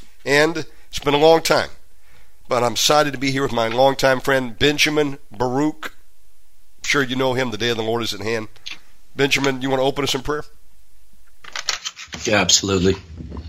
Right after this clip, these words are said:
Speaker 2: Father, thank you that in the midst of chaos, your kingdom is still a kingdom of peace, of shalom.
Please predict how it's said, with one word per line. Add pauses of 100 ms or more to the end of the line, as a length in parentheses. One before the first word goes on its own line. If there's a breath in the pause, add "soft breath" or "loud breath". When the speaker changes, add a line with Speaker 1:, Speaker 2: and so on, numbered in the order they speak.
(380)
Speaker 2:
Father,
thank
you (1900)
that
in (180)
the
midst
of
chaos, (2500)
your
kingdom (680)
is
still
a
kingdom
of
peace, (720)
of
shalom.